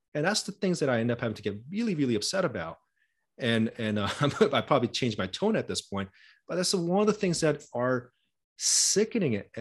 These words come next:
uh, to see. And, and people are so blind in terms of what's, what they're not realizing, that this particular path is not sustainable to a point that you're gonna create a generation of, generation of sick people.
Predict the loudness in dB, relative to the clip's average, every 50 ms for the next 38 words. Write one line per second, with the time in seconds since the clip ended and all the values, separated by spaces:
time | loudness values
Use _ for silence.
0 | -8 -6 -4 -4 -4 -4 -6 -8 -10 -8 -4 -2 0 2 2 2 0 0 0 0
1 | 0 0 -2 -2 -4 -6 -10 _ _ _ _ _ _ _ _ _ -4 -2 -2 -2
2 | -2 -4 -4 -6 -6 -6 -6 -6 -8 -6 -4 -4 -4 -2 -4 -4 -4 -2 -2 -2
3 | -2 -2 -2 -2 0 -2 -2 -2 -4 -6 -4 -2 0 0 2 2 2 0 0 0
4 | 0 -2 -2 0 0 -2 -4 -6 -10 _ -12 -6 0 2 2 2 0 -2 -6 -8
5 | -10 _ _ _ _ _ _ _ -8 -6 -4 -2 -2 -2 -2 -2 -4 -4 -4 -4
6 | -2 -2 -2 0 0 -2 -2 -4 -4 -2 0 0 0 0 0 -4 _ _ _ _
7 | _ _ _ _ _ _ _ _ _ -12 0 2 4 4 4 2 -2 -10 _ -2
8 | -2 0 0 0 -2 0 0 -2 -2 -2 -6 -6 -4 -4 -4 -2 -2 -4 -2 -2
9 | -4 -4 -4 -4 -4 -2 -2 -2 -2 -2 -2 0 0 0 -2 -2 -6 -10 -12 -12
10 | -14 -18 _ _ _ _ _ _ _ _ _ _ _ -4 -2 -2 -2 -2 -4 -2
11 | 0 0 0 0 0 -2 -2 0 0 0 0 -2 -4 -8 -10 -4 0 0 0 0
12 | -2 -4 -6 -6 -4 0 2 2 2 4 4 4 4 4 2 2 0 -2 -4 -2
13 | -2 -4 -4 -2 -2 -2 0 0 0 -2 -2 -2 -4 -4 -6 -4 -4 -6 -6 -8
14 | -8 -12 -10 -8 -8 -6 -6 -6 -8 -8 -10 -12